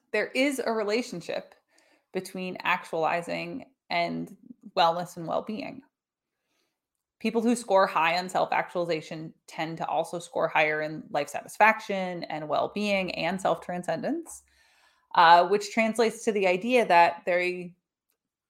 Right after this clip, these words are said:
are likely more stable and they're happier.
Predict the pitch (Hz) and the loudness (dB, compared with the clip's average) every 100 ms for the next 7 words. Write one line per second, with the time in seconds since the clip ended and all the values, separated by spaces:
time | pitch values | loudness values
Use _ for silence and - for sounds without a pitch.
0 | _ 175 180 170 170 185 175 175 - - | _ -2 2 0 0 -6 -6 -8 -8 -8
1 | - 190 220 - 214 220 277 - - - | -2 -2 -2 -2 -4 -4 -4 -6 -10 -10
2 | - | -16